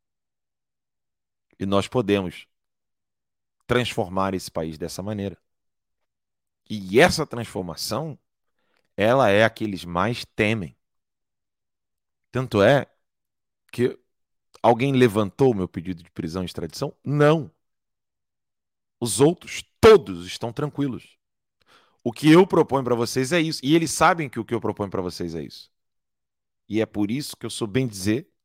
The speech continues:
o único que tá sendo perseguido desta maneira. Dois anos longe da família,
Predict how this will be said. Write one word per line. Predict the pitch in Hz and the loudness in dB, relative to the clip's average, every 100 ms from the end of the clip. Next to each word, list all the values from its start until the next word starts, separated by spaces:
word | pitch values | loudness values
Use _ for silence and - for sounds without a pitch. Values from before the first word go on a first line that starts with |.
| _ | _
o | - 143 - | 0 0 2
único | 220 220 160 113 - - - | 4 4 2 -6 -10 -16 -16
que | - | -6
tá | 110 | -6
sendo | 113 113 | -4 -4
perseguido | 113 - 101 135 147 - | -4 -6 -8 -8 -8 -12
desta | 101 131 135 - 104 | 0 2 2 0 -6
maneira. | 90 82 - _ _ _ _ _ | -6 -8 -14 _ _ _ _ _
Dois | - 135 127 | 2 4 6
anos | 135 131 110 | 2 -2 -4
longe | 123 104 | -4 -4
da | 113 | -6
família, | 113 104 104 95 | -4 -6 -6 -8